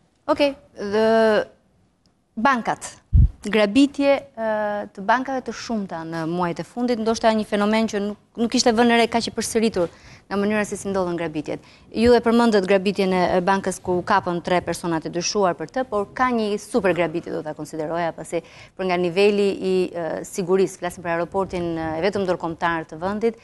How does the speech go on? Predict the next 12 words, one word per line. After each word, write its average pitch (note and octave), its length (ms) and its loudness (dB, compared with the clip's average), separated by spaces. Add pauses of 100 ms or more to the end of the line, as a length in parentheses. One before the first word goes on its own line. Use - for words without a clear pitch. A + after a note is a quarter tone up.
(320)
e, F#3 100 -2
një F#3+ 160 0
grabitje A3 720 2
që, G#3+ 180 0 (140)
ë, G3+ 160 -4 (840)
ende A3+ 280 4 (520)
nuk G#3+ 260 -2 (160)
kemi G3 400 2
ndonjë F3 240 -6
të F3+ 80 -6
re E3+ 160 -2
nga E3 160 -2